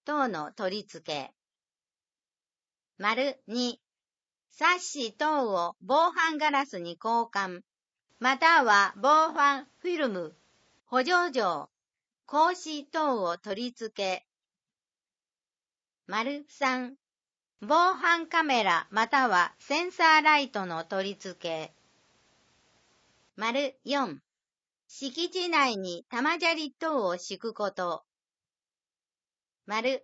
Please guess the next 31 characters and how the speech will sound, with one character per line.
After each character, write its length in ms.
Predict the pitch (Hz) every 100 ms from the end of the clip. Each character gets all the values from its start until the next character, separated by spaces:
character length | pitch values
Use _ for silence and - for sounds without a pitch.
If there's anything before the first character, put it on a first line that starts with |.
| 185
五、 260 | 240 233 - _ _ _ _ _ _ 180
自 200 | 226 269
家 200 | 339 339
用 260 | 339 330
車 220 | 349 320
両 260 | 302 277 233
に 300 | 185 170 165 _
ハ 200 | 269 330
ン 100 | 349
ド 160 | 330 330
ル 140 | 302
ロ 120 | 269
ッ 60 | 262 -
ク 160 | 302
バ 380 | 262 269 196 147 _ _ _ -
ー、 40 |
ま 160 | 226 247
た 240 | 302 294
は 280 | 202 170 - _
盗 260 | - 302 330
難 280 | 330 320 311
防 180 | 302 320
止 220 | 294 294
装 220 | 330 302
置 280 | 302 208 196
等 460 | - 269 233 175
を 140 | 156 -
取 300 | - 190 196
り 60 |
付 200 | - 180 -
け。 340 | 170 160